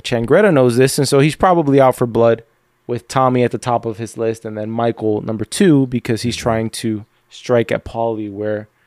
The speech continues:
Speaker 1: it would hurt her most.
Speaker 2: Yeah.
Speaker 1: Right? And at the end of the day, Tommy spared Changreta's mother.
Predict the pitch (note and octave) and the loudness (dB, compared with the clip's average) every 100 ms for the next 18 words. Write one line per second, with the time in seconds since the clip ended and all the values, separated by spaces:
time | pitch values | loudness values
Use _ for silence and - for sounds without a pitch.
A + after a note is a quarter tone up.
0 | _ _ - A2+ - A#2 G#2+ G#2+ G2 G2+ | _ _ -8 -6 -4 -4 -2 -6 -6 -10
1 | - - _ _ _ _ _ - D#2+ D#2 | -12 -20 _ _ _ _ _ -14 -12 -12
2 | - _ _ _ - A2 A#2 - _ C#3+ | -16 _ _ _ -8 -6 -6 -10 _ -2
3 | D3+ D3 C#3+ D3+ D3+ B2+ A#2+ C#3 A#2 G2+ | 0 0 0 0 -2 -2 -2 -2 -2 -8
4 | _ _ _ _ _ _ _ _ _ _ | _ _ _ _ _ _ _ _ _ _
5 | _ _ _ _ _ _ _ _ _ _ | _ _ _ _ _ _ _ _ _ _
6 | _ _ _ _ _ _ _ _ _ _ | _ _ _ _ _ _ _ _ _ _
7 | _ _ - B2+ F3 E3+ - C3+ D3 B2 | _ _ -2 0 2 0 2 4 6 4
8 | A2 G#2+ _ _ _ _ _ _ _ _ | 2 -4 _ _ _ _ _ _ _ _
9 | - B2 B2 B2 A#2+ G#2 A#2 A2 | -4 -2 0 0 -2 -4 -8 -10